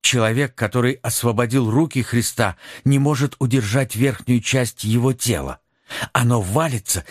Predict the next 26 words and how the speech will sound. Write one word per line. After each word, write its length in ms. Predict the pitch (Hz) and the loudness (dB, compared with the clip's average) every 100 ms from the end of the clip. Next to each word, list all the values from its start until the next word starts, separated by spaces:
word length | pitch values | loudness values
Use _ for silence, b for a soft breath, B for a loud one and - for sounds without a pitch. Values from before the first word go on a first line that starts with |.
| B - | B -2
и 100 | 143 | 0
падает 560 | - 160 139 147 127 | 0 0 2 0 0
прямо 420 | - 131 143 135 | -2 0 2 2
на 120 | 131 127 | 0 0
толпу". 680 | 135 123 117 - 95 73 _ B B B B - | -2 -2 -4 -4 -4 -4 _ B B B B -2
А 140 | 117 - | -2 0
та 320 | 139 131 107 B B B | 0 0 -2 B B B
протягивает 800 | 131 117 - 127 107 104 107 101 | 0 0 2 0 2 0 0 0
руки, 300 | 135 170 139 | 0 2 0
чтобы 360 | 123 - 123 120 | -2 0 0 2
принять 560 | 117 123 127 139 - b b | 2 4 4 0 -4 b b
и 120 | 165 | -2
поддержать 840 | - 139 113 123 87 87 76 - | 0 -2 2 0 0 -2 -2 -4
его. 420 | 73 73 65 62 _ _ _ _ _ _ _ _ | -6 -4 -4 -6 _ _ _ _ _ _ _ _
Вы 240 | - 107 101 | 0 2 2
вполне 460 | - 117 113 180 | -2 0 2 2
понимаете 600 | 185 104 90 76 69 - | 2 2 2 0 -2 -4
меня? 380 | 76 76 71 - _ _ _ _ _ _ _ _ _ _ _ - | -2 0 0 -2 _ _ _ _ _ _ _ _ _ _ _ -2
Да, 440 | 87 101 107 110 _ _ _ _ | 0 0 -2 -6 _ _ _ _
он 220 | - 156 147 | 0 0 0
понимал. 640 | 131 92 76 65 62 62 _ _ _ _ _ B B B | 0 0 0 -2 -6 -10 _ _ _ _ _ B B B
Он 200 | 143 131 | 2 2
даже 280 | 135 120 127 | 0 2 2
находил 520 | 117 120 90 113 143 | 2 0 0 0 -2
это 320 | 104 98 117 113 | -4 -2 -2 -2
оригинальным. 1000 | - 107 110 151 156 98 64 55 50 | -2 -2 0 2 2 2 -4 -12 -16